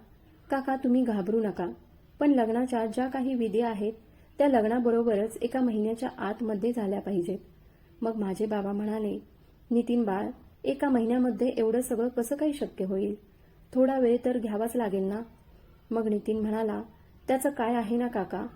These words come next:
मला पुढच्या शिक्षणासाठी परदेशी जायचं आहे, त्यामुळे मला लग्नही लवकर करायचं आहे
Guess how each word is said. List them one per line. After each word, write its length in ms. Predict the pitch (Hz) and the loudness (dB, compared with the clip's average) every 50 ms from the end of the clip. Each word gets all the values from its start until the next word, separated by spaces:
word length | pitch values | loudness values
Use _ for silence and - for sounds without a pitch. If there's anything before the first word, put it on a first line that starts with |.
| - - - - - - - - - | -18 -20 -20 -20 -20 -20 -18 -8 -4
मला 200 | 247 269 285 277 | -2 0 0 0
पुढच्या 360 | 262 - - 240 226 247 269 277 | -2 -2 -2 -2 0 0 -2 -2
शिक्षणासाठी 720 | 277 254 - - - 233 240 254 247 254 254 220 - 220 | -2 -4 -6 -4 -2 -2 0 0 -2 -2 -4 -4 -4 -4
परदेशी 520 | 226 - - 220 214 208 226 240 - 285 262 | -4 -2 0 0 2 2 0 0 0 -2 -2
जायचं 320 | 247 220 190 170 - 190 | 0 0 0 0 -2 -4
आहे, 240 | 170 175 180 190 220 - - - - - - - - - - - - - | -4 -4 -4 -6 -8 -8 -12 -20 -20 -20 -20 -20 -20 -20 -20 -20 -8 -4
त्यामुळे 420 | 220 208 208 214 220 202 196 202 220 | -2 -2 0 0 0 0 0 0 0
मला 240 | 226 254 269 277 | -2 -2 0 0
लग्नही 440 | 269 240 214 202 226 254 254 277 277 | 2 2 2 2 2 2 2 2 2
लवकर 300 | 247 220 208 - - 254 | 2 2 2 2 0 0
करायचं 400 | 262 - 214 180 175 175 - 185 | 0 0 0 0 -2 -2 -2 -4
आहे 240 | 175 180 185 190 233 | -4 -4 -4 -6 -8